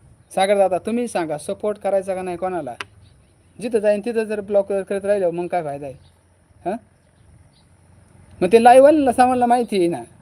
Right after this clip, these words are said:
कसं आहे, कोण कसं आहे, कोण कसं आहे. माहिती आहे, सर्वांनाच माहिती आहे, सर्वांना अनुभव आहे, सर्वांना पूर्णपणे माहिती आहे. या क्षेत्रामध्ये मी काय आज नाही आलो,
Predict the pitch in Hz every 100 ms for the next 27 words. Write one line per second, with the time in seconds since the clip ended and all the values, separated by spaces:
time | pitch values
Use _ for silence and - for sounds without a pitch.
0 | - 220 208 175 151 202 202 220 202 170
1 | 160 175 170 180 151 127 131 - - _
2 | - - _ - 190 208 202 160 202 196
3 | 202 202 196 190 151 135 - 185 190 175
4 | 175 185 165 175 156 131 - 175 165 165
5 | 170 - - - - - - - 233 269
6 | 240 233 214 208 165 143 131 180 185 175
7 | 185 185 185 185 180 180 190 202 160 123